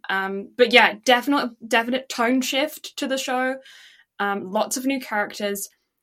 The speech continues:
We will be getting more of the old characters back,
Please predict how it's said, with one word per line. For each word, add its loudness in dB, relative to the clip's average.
We 0
will 0
be -4
getting 0
more 4
of -6
the -8
old 0
characters -4
back, 0